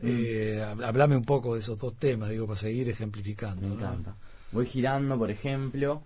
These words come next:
Speaker 1: fue una canción que hice en el taller de, con Rubén,
Speaker 2: Ujú.
Speaker 1: que en realidad él siempre te va mandando como, eh, temáticas o cosas de las cuales vos tenés que partir para componer una canción en una semanita.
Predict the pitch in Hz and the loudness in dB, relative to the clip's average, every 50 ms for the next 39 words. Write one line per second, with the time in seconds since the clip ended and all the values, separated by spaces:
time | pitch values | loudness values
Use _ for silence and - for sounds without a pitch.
0 | - - - - - - - - - - 123 123 123 120 123 120 113 - 131 123 | -14 -16 -16 -16 -16 -16 -16 -16 -8 -4 -2 0 0 0 0 0 0 0 -2 0
1 | 117 135 131 131 123 113 117 113 - 131 120 131 120 - - - 117 117 113 127 | 0 -2 -2 -2 -2 -2 -2 -4 -4 -4 -2 -2 -2 -4 -2 -2 -2 0 2 2
2 | 135 143 143 143 147 151 - - - - - - - 117 110 98 101 131 170 208 | 2 2 2 0 -2 -6 -10 -14 -16 -16 -16 -12 -6 -4 -2 -2 0 -2 -2 -4
3 | - - - - - 110 107 113 113 117 117 117 123 127 135 139 139 143 143 143 | -6 -10 -14 -10 -6 -4 -4 -2 0 0 0 2 2 4 4 4 4 4 4 2
4 | 147 - - - - 120 117 113 110 110 110 110 107 104 104 101 101 92 90 - | 2 0 -4 -6 -4 -2 0 0 0 0 -2 -2 -2 -2 -2 -4 -4 -4 -6 -6
5 | - 123 120 123 127 113 117 117 123 131 127 117 123 135 143 143 120 113 107 104 | -4 -2 0 0 0 0 0 0 2 0 0 0 0 0 0 -2 -2 -2 -2 -2
6 | 98 92 87 82 80 80 80 80 - - - - - - - - - - - - | -2 -2 -4 -4 -6 -6 -10 -12 -14 -16 -18 -16 -18 -16 -16 -14 -14 -14 -14 -12
7 | - - 107 95 90 92 127 135 131 117 110 120 135 123 - 113 - - 101 92 | -8 -6 -4 -4 -2 -2 -2 0 0 2 2 2 0 0 -2 -6 -2 -2 -2 -2
8 | 87 85 80 - - - - 87 90 85 82 82 - 110 117 117 - 131 127 123 | -2 -4 -8 -12 -14 -14 -12 -10 -8 -8 -8 -8 -2 -2 -2 -2 -2 -4 -4 -4
9 | - - 95 87 87 - - 113 113 107 - - - - - - - - 98 95 | -4 -8 -8 -8 -6 -4 -4 -2 -2 -4 -6 -8 -14 -14 -18 -16 -12 -10 -8 -8
10 | - 98 101 95 - 98 101 104 98 95 95 117 113 120 123 - 131 120 104 87 | -6 -6 -8 -6 -6 -2 -2 -2 -2 -2 -2 0 0 0 2 2 0 0 0 -2
11 | 95 90 85 92 95 101 107 104 92 92 92 87 90 - 104 110 113 110 104 98 | -2 -4 -2 -2 -2 -2 -2 -2 -2 -4 -6 -6 -6 -6 -4 -2 -2 -2 -2 -4
12 | - 101 98 90 85 87 85 - - | -6 -6 -6 -6 -6 -8 -10 -10 -12